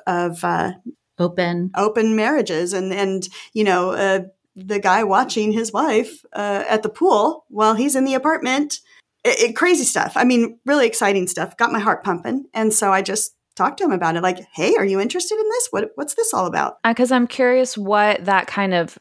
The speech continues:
Speaker 3: roadblock would look like, because I, I feel like that's a beautiful, harmonious thing where you can both go into that and be like, "Yeah, that makes me feel good too. Yeah, that makes me g-,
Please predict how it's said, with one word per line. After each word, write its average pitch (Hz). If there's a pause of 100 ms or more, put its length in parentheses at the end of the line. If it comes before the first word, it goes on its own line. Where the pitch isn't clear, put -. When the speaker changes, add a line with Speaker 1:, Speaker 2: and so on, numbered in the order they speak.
(140)
Speaker 3:
roadblock 175
would 170
look 170
like, 160
because 165
I, 170
I 170
feel 185
like 185
that's 165
a 156
beautiful, 165
harmonious 156
thing 156
where 156
you 151
can 160
both 147
go -
into 156
that 147
and 151
be 156
like, 156
"Yeah, 196
that 190
makes 170
me 180
feel 170
good 185
too. 240
Yeah, 196
that 196
makes 160
me 165
g-, 165